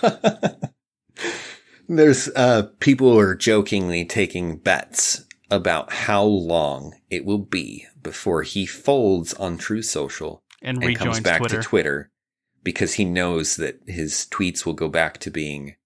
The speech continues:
Speaker 1: or he hopes
Speaker 2: Well,
Speaker 1: or figures that
Speaker 2: well,
Speaker 1: they'll go back
Speaker 2: and
Speaker 1: to being really popular.
Speaker 2: And it's hard to be the underground social media network that's about, you know,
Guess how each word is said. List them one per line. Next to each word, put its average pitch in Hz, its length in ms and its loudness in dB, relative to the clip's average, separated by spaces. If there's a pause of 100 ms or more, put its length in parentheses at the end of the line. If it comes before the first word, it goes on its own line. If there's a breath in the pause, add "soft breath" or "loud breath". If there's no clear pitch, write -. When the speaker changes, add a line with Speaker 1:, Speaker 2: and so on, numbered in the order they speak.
(580)
Speaker 1:
or 127 100 4
he 127 140 4
hopes 139 400 2
Speaker 2:
Well, 101 120 -4
Speaker 1:
or - 20 -10 (200)
figures 98 380 0
that 87 100 -2
Speaker 2:
well, 208 200 6
Speaker 1:
they'll - 100 2
go 214 60 4
back 92 160 4
Speaker 2:
and - 40 -12
Speaker 1:
to - 40 -12
being 80 160 -2
really 76 180 -8
popular. - 520 -12 (120)
Speaker 2:
And 202 460 0
it's 165 180 -4
hard 196 380 4
to 170 100 -2
be 156 160 2
the 147 240 0
underground 143 640 0
social 139 440 -2
media 123 720 -4 (280)
network 127 640 -4
that's 123 200 -4
about, 117 480 0 (160)
you 131 100 -6
know, 110 240 -8